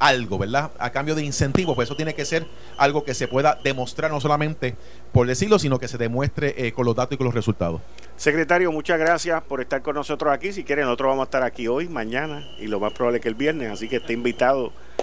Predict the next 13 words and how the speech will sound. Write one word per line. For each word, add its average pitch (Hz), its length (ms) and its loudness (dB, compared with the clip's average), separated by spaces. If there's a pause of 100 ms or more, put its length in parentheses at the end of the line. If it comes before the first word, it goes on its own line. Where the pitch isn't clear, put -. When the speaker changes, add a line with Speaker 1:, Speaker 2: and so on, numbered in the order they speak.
(260)
Speaker 2:
eh, 98 440 -4
para 101 120 -2
estar 110 200 0
aquí 113 200 -2
con 113 160 -2
nosotros. 107 240 4
Speaker 1:
Eso 131 120 8
es 156 60 10
así, 160 300 4
y 147 80 2
obviamente, 143 540 2
eh, 135 120 -2
como 123 340 2